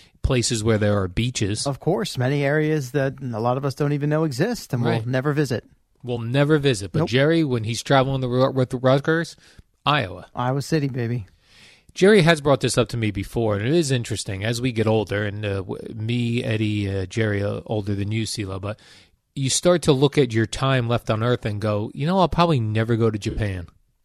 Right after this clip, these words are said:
Speaker 1: Like, I'll never be in Germany."
Speaker 2: I'm not ready to say
Speaker 1: And
Speaker 2: that just yet, but then again, as you pointed out, you've got me
Speaker 1: Yeah,
Speaker 2: by a
Speaker 1: you,
Speaker 2: few.
Speaker 1: you got a couple more years, but like, like Jerry says, will he ever go to Spain? Probably never.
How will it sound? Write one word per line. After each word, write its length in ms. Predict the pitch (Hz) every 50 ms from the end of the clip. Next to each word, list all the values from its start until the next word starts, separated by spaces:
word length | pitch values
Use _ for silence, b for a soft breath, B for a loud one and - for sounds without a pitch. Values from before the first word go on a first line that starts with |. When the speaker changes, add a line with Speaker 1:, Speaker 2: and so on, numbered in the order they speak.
| _ _
Speaker 1:
Like, 120 | - 147 143
I'll 100 | 185 190 190
never 760 | 175 165 165 175 190 196 196 - - 208 190 185 185 180 - _ _ -
be 180 | - 156 156 151
in 120 | 139 127
Germany." 480 | 117 107 120 127 120 110 95 90 87 - _ _ _ _ _ _ _ _ _ _ _ _ _ _ _ _ _ _ - - _
Speaker 2:
I'm 140 | - 214 240
not 140 | 269 277 269
ready 220 | 220 214 180 175 170
to 100 | 175 175
say 100 | 170 175
Speaker 1:
And 100 | 170 165
Speaker 2:
that 140 | 160 151 143
just 260 | - 151 143 120 -
yet, 280 | 156 160 170 202 - -
but 180 | - 156 151 147
then 160 | - 160 151
again, 220 | 156 143 147 156 151
as 120 | 151 131
you 80 | 127 131
pointed 300 | - - 156 156 139 135
out, 260 | 135 135 165 196 170 143
you've 100 | 135 127
got 200 | - 143 135 -
me 80 | 135
Speaker 1:
Yeah, 100 | 147 147
Speaker 2:
by 100 | 139 135
a 40 | 131
Speaker 1:
you, 100 | 123 131
Speaker 2:
few. 320 | 135 139 147 151 170 202 202 - _ _ _ _ -
Speaker 1:
you 120 | 143 143
got 100 | 143 135 131
a 20 |
couple 240 | - - 135 123 127
more 180 | 123 127 120 113
years, 400 | 123 156 196 175 123 104 92 -
but 220 | - 123 127 123
like, 280 | 107 123 123 113 - - _ _ _
like 120 | - 143 135
Jerry 240 | - 175 190 180 131
says, 220 | - - 107 - -
will 80 | 123
he 200 | 120 143 165 -
ever 220 | - - 123 131 147
go 180 | 131 123 139
to 100 | 127 113
Spain? 600 | 107 - - - - 127 110 113 123 139 165 185 180
Probably 380 | - - 120 127 151 147 113
never. 440 | 95 92 98 101 98 104 139 156 147